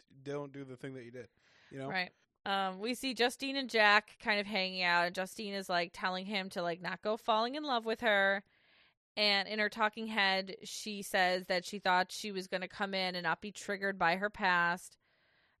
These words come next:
Speaker 2: Um, which is fair because, again, I said I feel like she's just kind of reliving her old situation. Granted,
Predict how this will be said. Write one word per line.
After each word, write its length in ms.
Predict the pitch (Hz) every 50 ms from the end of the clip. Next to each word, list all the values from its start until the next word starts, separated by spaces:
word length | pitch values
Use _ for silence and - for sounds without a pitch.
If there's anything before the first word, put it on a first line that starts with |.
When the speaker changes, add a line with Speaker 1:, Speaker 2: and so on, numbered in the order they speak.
| _ -
Speaker 2:
Um, 540 | - 190 185 180 175 170 165 165 160 160 170 - _ _ _ _ _ _ _ _ _
which 220 | 220 220 226 -
is 100 | 262 -
fair 380 | - - 254 262 254 240 226 220
because, 340 | 208 208 - 220 196 190 - -
again, 420 | - - 220 214 208 196 190 190
I 160 | 180 185 190 185
said 260 | 185 - 190 185 180
I 60 | 180
feel 200 | 175 - 190 185
like 100 | 185 175
she's 200 | - - - 180
just 280 | - 190 185 - - -
kind 180 | - 196 190 190
of 140 | 180 180
reliving 500 | 196 196 190 190 190 185 196 190 180 180 190
her 180 | 185 190 185
old 260 | - 202 190 190 185 -
situation. 640 | 196 185 - 185 185 190 185 180 - - 185 180 180 -
Granted, 600 | 202 196 196 196 190 - 220 196 185 185 185